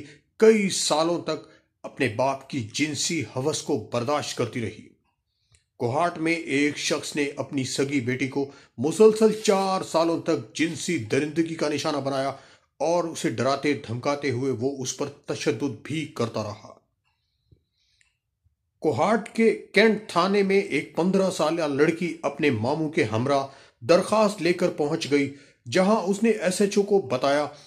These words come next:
कि उसका बाप गुज़िश्ता चार सालों से उससे जिनसी ज्यादती कर रहा था। लड़की ने इस हवाले से तफसीलात बताते हुए कहा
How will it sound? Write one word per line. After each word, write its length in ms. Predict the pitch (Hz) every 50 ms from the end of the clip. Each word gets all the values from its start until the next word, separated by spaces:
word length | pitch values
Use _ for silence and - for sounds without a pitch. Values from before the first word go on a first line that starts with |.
| - _ _ -
कि 160 | 170 160 - -
उसका 260 | 170 - - - 151
बाप 340 | 117 120 135 147 147 - - - _ _ _
गुज़िश्ता 520 | 120 123 143 165 220 214 214 - - 226 214
चार 440 | 214 214 - 202 185 185 185 190 185
सालों 380 | - - - 156 151 160 165 165
से 200 | - - 170 156 143 -
उससे 320 | 151 160 - - - 190 147
जिनसी 400 | 113 151 175 185 - - 202 185
ज्यादती 500 | 127 - - 135 143 151 165 165 - 170
कर 180 | 127 - 131 123
रहा 240 | 117 110 104 113 113
था। 300 | - - - - 101 - _ _ _ _ _ _ _ _ _ _ _ _ _ _ _ _ _ _ _ _ _ _ _ _ - _
लड़की 340 | 107 107 165 220 214 - 247
ने 60 | 254
इस 120 | 240 - 196
हवाले 220 | 180 202 220 214
से 120 | 208 214 202
तफसीलात 440 | 202 190 - - 185 180 180 185
बताते 300 | 156 156 151 156 156 -
हुए 160 | 156 147 151 151
कहा 220 | 147 156 139 147